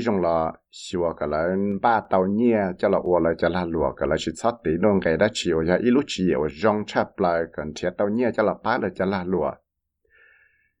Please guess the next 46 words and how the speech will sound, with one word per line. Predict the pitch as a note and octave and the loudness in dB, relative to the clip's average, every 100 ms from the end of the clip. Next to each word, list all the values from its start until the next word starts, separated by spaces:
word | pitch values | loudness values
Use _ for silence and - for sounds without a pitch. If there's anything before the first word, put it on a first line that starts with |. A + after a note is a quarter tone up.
| _ _ | _ _
Bí | G2 G2+ | -6 -2
chữ | - A2+ A#2 | 2 2 4
tí | C#3 | 2
giả | C#3+ F2 | 4 4
lấy, | E2+ G2+ G2 | 4 4 4
ya | G#2+ F2+ | 4 4
thì | F#2 | 4
là | F2+ | 4
ua | - G2+ | 6 6
la | F#2 G2+ | 6 4
lụa, | G2 E2+ D2 | 2 2 2
nó | E2 | -2
chỉ | - F2 D#2 - | 0 0 0 -4
là | D2+ F2 F#2+ G2+ | 0 4 4 4
mua | G2+ A2+ A2+ G2 | 4 4 4 4
chỉ | F2 - | 0 0
equity, | G#2 - G#2+ - E2+ | 0 0 0 0 0
là | E2 | 0
chỉ | D#2+ E2+ | 0 -2
shares, | - A2+ G2+ F2+ F#2+ | 4 6 6 4 -2
là, | D#2 | -4
là | C#2 | 0
lúc | E2+ B2 B2+ | 2 2 2
company | - E2 D#2+ D2 | -4 -2 -4 -2
nó | D#2 F2 | -2 0
trâu | F2+ E2+ | 2 2
lại | D2 D2 | 2 2
lăng | G2 | 2
lại | E2 - - | 2 -2 -2
tù. | C#2+ C2+ - _ _ _ _ _ _ _ _ _ _ _ | -2 -4 -10 _ _ _ _ _ _ _ _ _ _ _
Ê, | - D2+ C#2+ | -4 -4 -2
còn | E2 C2 | 0 2
lại | C2+ D#2 E2 | 2 2 2
họ | F2 E2+ D#2+ D#2+ - _ _ | 2 4 4 4 -2 _ _
chỉ | - - - | -14 -14 -6
sao | F#3+ G#3+ | 0 2
mua | A#3+ F#2+ - | 4 4 2
tấm | A2+ | 0
bằng | F#2 A#1+ - - | 0 -4 -12 -4
phò | D2 - | -4 -2
xí | - G#2+ G2 | -2 0 0
rồi | - D2 | -2 0
tây | G2 G2 | 4 4
nhia, | G2 F#2+ C#2+ | 4 2 0
hoặc | C#2+ | -2
là | C#2 D2+ | -2 -2